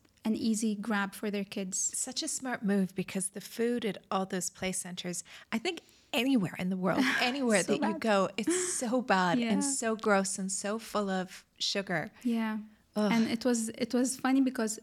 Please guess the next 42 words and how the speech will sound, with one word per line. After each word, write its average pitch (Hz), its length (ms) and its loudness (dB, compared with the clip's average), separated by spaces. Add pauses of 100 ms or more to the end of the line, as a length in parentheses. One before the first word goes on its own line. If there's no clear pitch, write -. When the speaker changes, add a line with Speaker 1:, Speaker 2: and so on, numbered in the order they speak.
Speaker 1:
first 254 340 2
we 226 80 0
were, 220 180 2 (460)
we 240 80 0
were 226 120 6
the 220 120 4
ones 220 280 2
knocking 226 380 2
on 220 80 0
people's 220 400 0
door, 233 300 0 (320)
like, 233 200 -6
"Hi, 285 380 2 (300)
we're 233 160 0
Koala 233 340 -2
Picks. - 540 -4 (460)
I 240 100 0
think 226 520 0
your 220 140 2
cafe 220 480 -2
needs 208 280 2
a 214 40 -2
better 208 320 0
choice 208 300 -2
for 214 160 -4
parents 202 460 -2
and 196 160 -2
kids 190 340 -4
rather 196 240 -2
than 196 220 0
the 190 60 0
big 196 220 0
muffins 196 440 0
and 196 100 -2
the 202 60 -6
cupcakes - 560 -6
and 208 100 -2
the 202 80 -2
donuts." 208 560 -2 (640)
And 214 120 2
funny 233 300 2
enough, 214 400 2